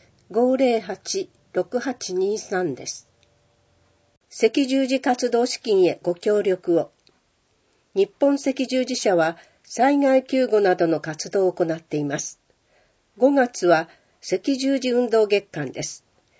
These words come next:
活動資金へのご協力をお願いします。問い合わせは同社、広島県支部、広島市地区本部、市役所地域共生社会推進課内。電話、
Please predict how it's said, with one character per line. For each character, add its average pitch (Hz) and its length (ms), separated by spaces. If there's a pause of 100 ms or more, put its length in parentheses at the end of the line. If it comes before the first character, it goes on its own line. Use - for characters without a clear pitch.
(280)
活 202 280
動 254 160
資 - 140
金 240 220
へ 202 100
の 170 160
ご 170 140
協 233 260
力 226 300
を 208 80
お 175 120
願 156 300
い 160 40
し - 200
ま 147 140
す。 - 220 (960)
問 240 200
い 240 60
合 226 60
わ 226 100
せ 226 140
は 208 160
同 233 220
社、 - 380
広 - 320
島 247 240
県 214 260
支 208 200
部、 160 220 (340)
広 262 320
島 262 260
市 - 280
地 - 160
区 220 160
本 196 280
部、 123 160 (720)
市 - 180
役 254 200
所 180 180
地 220 240
域 233 200
共 214 260
生 214 260
社 196 200
会 190 220
推 190 280
進 175 300
課 151 180
内。 139 220 (640)
電 196 300
話、 180 200